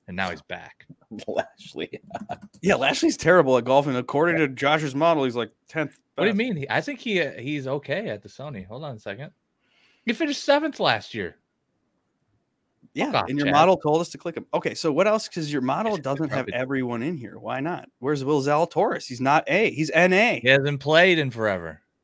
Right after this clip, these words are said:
Speaker 3: Oh, fuck this model.
Speaker 1: Yeah.
Speaker 3: <laughs> With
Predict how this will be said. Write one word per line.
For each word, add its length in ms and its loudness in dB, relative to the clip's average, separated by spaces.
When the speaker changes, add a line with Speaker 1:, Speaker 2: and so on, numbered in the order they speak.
Speaker 3:
Oh, 140 2
fuck 240 -16
this 140 -10
model. 440 0
Speaker 1:
Yeah. 280 -8
Speaker 3:
<laughs> 380 -4
With 380 -8